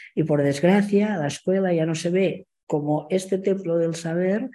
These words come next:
sino como un parking de niñas y niños. Y esto es lo que hemos de desmontar. O sea, hemos de hacer que la escuela vuelva a ser un, un sitio donde los niños tengan ganas de ir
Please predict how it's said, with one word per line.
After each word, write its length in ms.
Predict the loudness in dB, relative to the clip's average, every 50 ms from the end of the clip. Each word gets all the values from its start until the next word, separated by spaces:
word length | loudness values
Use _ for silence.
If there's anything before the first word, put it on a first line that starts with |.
| -14 -20 -20 -20 -20 -8
sino 240 | -4 -2 0 0 2
como 200 | 2 2 0 0
un 80 | 0 0
parking 360 | 0 -2 0 0 0 0 2
de 100 | 2 2
niñas 360 | 2 2 2 2 2 0 0
y 60 | 0 0
niños. 600 | 0 2 0 0 0 -2 -4 -6 -10 -12 -16 -12
Y 180 | -6 -2 0 0
esto 380 | 0 -2 -4 -4 -4 -2 0 0
es 180 | 0 0 0
lo 100 | -2 -2
que 80 | -2 -2
hemos 220 | -2 -4 -4 -4
de 140 | -2 -4 -2
desmontar. 720 | -4 -6 -8 -8 -8 -8 -8 -8 -8 -8 -8 -8 -10 -12 -16 _ _ _ _ _ _ _ _ _ _ _ _
O 240 | -20 -20 -20 -20 _
sea, 180 | -4 -2 0 2
hemos 200 | 2 2 2 2
de 80 | 2
hacer 260 | 2 2 2 2 2
que 120 | 2 2 0
la 80 | 0
escuela 440 | -2 -2 4 6 6 8 8 6 4 4
vuelva 280 | 4 6 6 4 4
a 40 | 2
ser 260 | -2 -2 -4 -4 -2
un, 240 | -4 -4 -6 -8 -6 -6
un 120 | -4 -4
sitio 460 | -4 -2 -2 -2 0 0 0 0 0
donde 220 | 0 0 0 -2 -4
los 100 | -4 -4
niños 260 | -2 -2 -2 -2 0
tengan 280 | 0 2 4 4 4 4
ganas 360 | 2 2 0 0 -2 -2 -2
de 120 | -2 -2
ir 280 | 0 0 -2 -4 -6